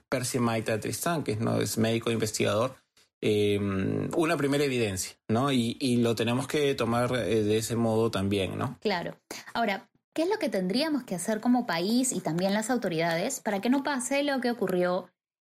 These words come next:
Speaker 2: en octubre, noviembre y diciembre del año pasado, que era cuando ya empezaba a registrarse la caída de los contagios?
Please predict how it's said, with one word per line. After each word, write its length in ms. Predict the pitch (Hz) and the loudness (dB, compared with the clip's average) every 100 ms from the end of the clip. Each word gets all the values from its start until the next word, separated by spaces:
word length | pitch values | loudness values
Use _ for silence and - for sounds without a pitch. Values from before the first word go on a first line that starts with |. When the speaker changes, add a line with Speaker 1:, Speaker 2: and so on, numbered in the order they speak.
| _ | _
Speaker 2:
en 560 | 214 196 185 185 180 185 | -2 0 2 2 0 0
octubre, 520 | - - 285 247 226 | -4 -2 0 0 0
noviembre 440 | 185 190 226 226 | -2 0 0 2
y 60 | 240 | 0
diciembre 320 | 156 - 233 | 0 0 0
del 100 | 233 | 2
año 160 | 214 233 | 0 0
pasado, 480 | 254 254 220 226 226 | 0 0 0 -2 -2
que 80 | |
era 140 | 185 190 | -2 -2
cuando 260 | 185 160 | -4 -4
ya 340 | 156 196 214 226 | -2 -2 0 -2
empezaba 720 | 220 170 - 185 190 196 202 | -2 -4 -2 0 0 2 0
a 160 | - 196 | -2 -6
registrarse 560 | 180 170 - 175 170 | -8 -8 -4 -4 -4
la 180 | 170 196 | -2 -2
caída 280 | 233 220 226 | -2 -2 0
de 60 | |
los 100 | 226 | -2
contagios? 680 | 214 180 190 185 - 302 - | -4 -4 -2 -2 -2 -4 -4